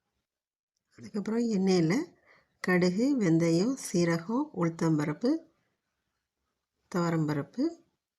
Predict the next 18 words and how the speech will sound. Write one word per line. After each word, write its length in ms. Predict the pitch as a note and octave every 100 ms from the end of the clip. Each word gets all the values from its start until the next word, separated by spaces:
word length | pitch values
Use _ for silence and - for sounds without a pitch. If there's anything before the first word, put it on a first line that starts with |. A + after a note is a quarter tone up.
| _ _
ரெண்டு 320 | F#3+ F3 D#3+ D#3
மிளகா 380 | D#3+ D#3+ E3+ E3
வற்றல், 440 | D3+ - - C4+ E4+ - _ _ _ _ _ _ _ -
கருவேப்பிலை, 520 | E3+ E3 D#3+ D#3 C#3+ - _ _ _ _ _ _ _
இதெல்லாம் 420 | F3+ F3 E3+ F#3
போட்டு 240 | F#3 F3 F3+ F3+
தாளிச்சு, 480 | E3+ E3+ D#3+ - B3 F#4 - - _ -
கடுகுலாம் 580 | E3+ E3+ F3 D#3+ E3 G3+ A3+ - _ _ _
பொரிஞ்சதும் 600 | F#3+ F3+ F3+ F3+ D#3+ A#3 F4 - _ _ _ _ _ _ _ _ _ _ - -
வெந்தயம், 560 | E3 E3+ E3+ D#3+ E3 F#3+ - _ _ _ _
பருப்பெல்லாம் 560 | D#3+ D#3+ D#3+ D#3 F3+ D#3+
நல்லா 280 | D#3+ E3 E3
பொன்னிறமா 480 | D#3+ D#3+ D#3+ E3 F3 D#3+
ஆனதுக்கப்புறம், 680 | D#3+ D#3+ D#3+ D3+ D3 D#3 E4+ - - - - - E3
அதுலேயே 380 | F3 F3 F3+ A#3 B3+
வீட்டிலேயே 480 | F#3+ G3 G3+ F#3 F#3+
செஞ்ச 400 | - D#3+ D3+ A3 -
குழம்பு 300 | E3 F3